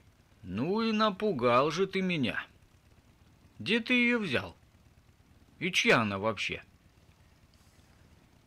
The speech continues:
«Как чья?» «Была ничья, а теперь наша». И мне пришлось рассказать о моём утреннем приключении.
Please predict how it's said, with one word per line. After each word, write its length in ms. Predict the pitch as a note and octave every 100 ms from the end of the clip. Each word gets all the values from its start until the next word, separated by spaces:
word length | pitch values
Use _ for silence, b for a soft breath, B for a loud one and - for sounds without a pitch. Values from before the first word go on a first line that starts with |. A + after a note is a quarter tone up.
| -
«Как 300 | D3 - -
чья?» 420 | - A2 F#2 - - _ _ - _ _ B B B B -
«Была 380 | F#2 G#2+ A#2+ G#3
ничья, 600 | A3+ G3 - F2+ F#2+ G#2 - - _ _ _ _ -
а 120 | A#2
теперь 420 | C#3+ D3 A3+ B3
наша». 560 | C3+ A2 A2+ - B2 A#2+ _ _ _ _ - _ _ _ _ _ _ - - - _ _ _ _ _ - - _ -
И 80 | A2+
мне 220 | B2 G#3+
пришлось 540 | G#3 F3+ - C3+ F#3+
рассказать 640 | - C#3 - A#2+ A2 F3 F#3+
о 60 | B2+
моём 400 | G2 G2 G#2+ G2
утреннем 560 | D3+ - C#3+ C3 B2
приключении. 1000 | B2 A#2+ - G2+ G2 - D#2+ D#2 D#2+ D#2